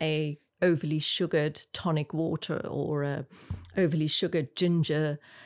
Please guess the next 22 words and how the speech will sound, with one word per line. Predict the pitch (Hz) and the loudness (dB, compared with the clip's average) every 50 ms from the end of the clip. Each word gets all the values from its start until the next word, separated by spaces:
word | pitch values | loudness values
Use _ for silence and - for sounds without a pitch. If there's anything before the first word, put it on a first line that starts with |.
| - - - _ - | -20 -20 -20 _ -2
ginger | - 185 170 160 156 165 147 175 | 2 4 4 6 4 4 2 2
ale | 185 180 156 - 147 143 - - | 4 4 4 2 2 2 0 0
or | 139 151 151 143 147 151 - 170 165 175 | -2 -2 -2 -2 -2 -2 -2 -4 -4 -2
whatever | 185 196 196 196 196 - 190 | 0 2 4 4 4 2 2
other | - - 156 - 170 | 0 0 0 0 0
mixes | 160 165 175 175 - - - 151 127 - | 0 -2 -2 -2 -4 -4 -4 -4 -4 -4
that | - 151 - | -4 -4 -4
you | - 156 151 147 | -4 -4 -4 -4
use. | 151 175 175 165 147 139 139 - | -2 -2 0 0 0 0 -2 -2
So, | - - 170 165 165 160 170 165 170 - - | -2 -2 0 0 0 0 0 0 -2 -2 -2
um, | 175 170 170 170 165 165 - - | -2 -2 0 0 -2 -2 -4 -4
yeah, | - 196 233 247 220 180 170 - 147 | -2 0 2 4 4 2 2 0 0
it's | 190 - - - - | -2 -2 -2 -2 -2
just, | - 214 214 202 - - - - - - | -2 -4 -4 -4 -4 -6 -8 -10 -8 -6
it's | 190 185 - - | -6 -6 -4 -4
just | - 196 190 - - | -4 -4 -4 -6 -6
trying | - - 202 185 190 196 185 | -4 -2 0 0 0 0 0
to, | - - - | 0 0 0
I | 202 | 2
mean, | 214 220 220 214 | 2 2 2 2
we | 254 262 247 | 2 2 2
have | 269 247 202 170 | 4 4 2 2